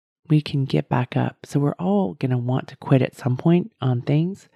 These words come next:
but when you get clear about what your why is and who you become if you continue on, right?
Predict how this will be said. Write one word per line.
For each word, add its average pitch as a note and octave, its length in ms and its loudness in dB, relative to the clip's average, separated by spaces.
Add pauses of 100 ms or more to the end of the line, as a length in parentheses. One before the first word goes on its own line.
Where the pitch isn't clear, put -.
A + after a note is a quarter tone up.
(380)
but D3 120 -2
when C#3+ 180 2
you C#3+ 80 0
get - 180 -4
clear - 240 0
about D#3 260 2
what C#3 220 -2
your C3 80 2
why B2+ 480 0
is - 200 -20 (720)
and C#3+ 140 6
who - 220 0
you E3 240 0
become D3 840 -4 (440)
if - 160 -2
you C#3+ 80 2
continue C3 600 0
on, B2+ 380 -2 (800)
right? - 180 0